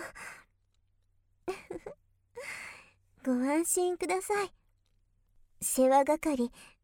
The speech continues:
そして講師として、私が坊ちゃんにセックスを教えて差し上げますね。さあ、次はセックス。つまり本番です。たくさん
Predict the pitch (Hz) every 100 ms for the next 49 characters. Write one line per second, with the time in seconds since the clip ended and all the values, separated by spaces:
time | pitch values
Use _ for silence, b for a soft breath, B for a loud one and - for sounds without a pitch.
0 | - 330 302 - 359 - 370 427 - 349
1 | - - 302 - b b _ _ - 247
2 | 262 294 330 330 311 370 - 415 330 240
3 | - 294 339 440 - 285 220 - 285 302
4 | 339 339 339 359 359 370 370 403 285 294
5 | 403 B B B _ _ _ _ _ _
6 | _ _ _ _ _ _ _ _ 254 -
7 | 320 302 - B B B B _ _ -
8 | 285 294 349 381 277 - - - 392 -
9 | 294 - _ _ _ _ _ _ _ -
10 | - 403 466 359 254 - 262 320 370 381
11 | 403 - - _ _ _ _ _ _ _
12 | _ _ _ _ _ _ _ _ - -
13 | - - - - - 262